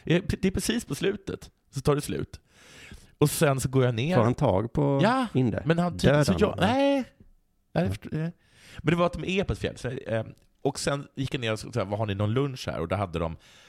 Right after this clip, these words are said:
Speaker 1: pasta med viltsås, kantareller och västerbotten och lingon.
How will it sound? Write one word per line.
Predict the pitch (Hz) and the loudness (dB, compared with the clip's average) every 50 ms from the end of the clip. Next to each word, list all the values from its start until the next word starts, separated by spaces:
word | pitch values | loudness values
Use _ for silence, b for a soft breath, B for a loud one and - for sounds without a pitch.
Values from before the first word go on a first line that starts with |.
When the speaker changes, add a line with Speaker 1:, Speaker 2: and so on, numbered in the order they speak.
| b b b b - - | b b b b -2 0
Speaker 1:
pasta | - 117 98 - - - - - 87 90 | 0 0 0 -4 -10 -12 -4 -2 -2 -2
med | 87 87 82 82 82 85 - - | 0 -2 -2 -2 -2 -4 -4 -6
viltsås, | 80 80 80 90 117 117 98 78 - - - - - - 107 95 90 87 87 - - - - - | -12 -10 -2 0 0 0 0 -4 -8 -10 -12 -10 -6 0 0 0 2 2 -2 -2 -4 -8 -10 -12
kantareller | - - - 101 95 92 - 87 85 87 78 76 78 76 76 71 73 69 - - | -12 -6 -4 -4 -4 -2 -2 -2 -2 -2 -4 -4 -4 -6 -4 -4 -4 -4 -6 -10
och | - - - | -14 -14 -8
västerbotten | 87 87 - - - - 67 67 67 - - - - 69 58 62 - | -8 -8 -8 -8 -10 -8 -6 -6 -6 -6 -6 -10 -12 -12 -12 -12 -14
och | - - 71 | -12 -10 -8
lingon. | 69 80 85 78 - - - | -6 -6 -8 -8 -10 -14 -16